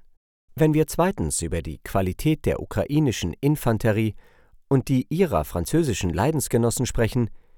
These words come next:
stellt sich die große Frage, wer überlegen ist. Die Tarassi, Anmerkung:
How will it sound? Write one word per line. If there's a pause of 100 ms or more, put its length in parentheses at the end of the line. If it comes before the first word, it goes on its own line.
(180)
stellt
sich
die
große
Frage,
wer
überlegen
ist. (960)
Die (120)
Tarassi, (880)
Anmerkung: